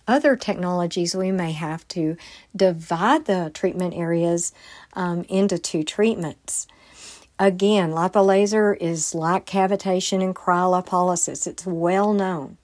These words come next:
so it's easy to market and it's easy to sell. Get a flexible treatment schedule with it. You can do weekly treatments, or you can do two treatments a week. Um, good income.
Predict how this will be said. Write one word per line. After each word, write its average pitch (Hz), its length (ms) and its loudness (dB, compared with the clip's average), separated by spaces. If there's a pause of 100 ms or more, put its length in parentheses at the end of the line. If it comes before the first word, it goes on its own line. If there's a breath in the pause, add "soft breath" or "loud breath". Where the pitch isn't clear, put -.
(140)
so 175 260 -2
it's 170 280 -2
easy 220 380 2
to 226 80 0
market 190 560 -2 (100)
and 170 160 -4
it's - 300 -12
easy 185 400 2
to 175 120 -2
sell. 165 480 -4 (840 loud breath)
Get 339 160 8
a 392 120 0 (180)
flexible 202 540 2
treatment 233 440 0
schedule 156 420 -4
with 147 200 -6
it. - 80 -10
You 214 240 2
can 226 160 2
do 175 360 2 (240)
weekly 247 840 4
treatments, 254 580 0
or 226 300 6
you 208 220 0
can 202 140 0
do 170 320 -2 (320 loud breath)
two 233 200 0
treatments 170 640 -4
a 175 60 0
week. 208 440 0 (600 loud breath)
Um, 202 340 2
good 294 160 6
income. 262 520 0